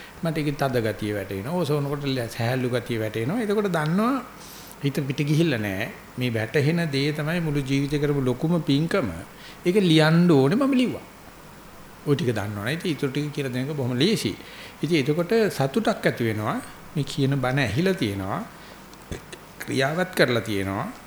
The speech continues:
ඒ ක්‍රියාවත් කරලා හරි ගියක ලියන්නත් දන්නවා. ඒක එක්කෙනෙක්ගේ ජයග්‍රහණයක් නෙවෙයි. මුළු, මුළු සම්-, මුළු, මුළු භාවනා මුළුල්ලෙම ස-, ජයග්‍රහණයක්. ඒකට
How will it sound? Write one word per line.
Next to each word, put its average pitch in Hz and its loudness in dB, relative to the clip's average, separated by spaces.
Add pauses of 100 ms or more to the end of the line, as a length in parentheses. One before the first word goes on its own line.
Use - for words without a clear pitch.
(840)
ඒ 123 2
ක්‍රියාවත් 135 2
කරලා 170 -2
හරි 131 -2
ගියක 180 0
ලියන්නත් 180 4
දන්නවා. 160 2 (1160)
ඒක 151 0
එක්කෙනෙක්ගේ 202 2
ජයග්‍රහණයක් 190 2
නෙවෙයි. 135 -2
මුළු, 147 2
මුළු 147 0
සම්-, 147 -4
මුළු, 147 4
මුළු 147 2
භාවනා 156 0 (260)
මුළුල්ලෙම 208 6
ස-, 156 4
ජයග්‍රහණයක්. 104 -2 (460)
ඒකට 196 2